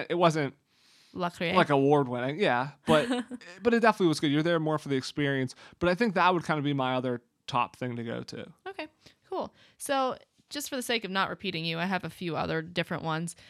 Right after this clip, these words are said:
Speaker 2: Uh, the Rock and Roller Coaster would be, I think, probably toward the top of my list.
Speaker 1: Interesting.
Speaker 2: Because I,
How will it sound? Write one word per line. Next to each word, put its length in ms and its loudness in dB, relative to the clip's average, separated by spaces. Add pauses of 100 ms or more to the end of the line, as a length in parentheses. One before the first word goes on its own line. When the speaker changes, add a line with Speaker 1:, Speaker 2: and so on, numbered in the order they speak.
(260)
Speaker 2:
Uh, 280 2 (960)
the 600 2 (300)
Rock 240 4
and 100 -4
Roller 200 0
Coaster 580 -8 (360)
would 240 -8
be, 520 -2
I 80 -8
think, 280 -8
probably 540 -2 (180)
toward 220 -4
the 60 -8
top 240 0
of 120 -10
my 160 0
list. 400 -2
Speaker 1:
Interesting. 640 -2
Speaker 2:
Because 220 -2
I, 200 2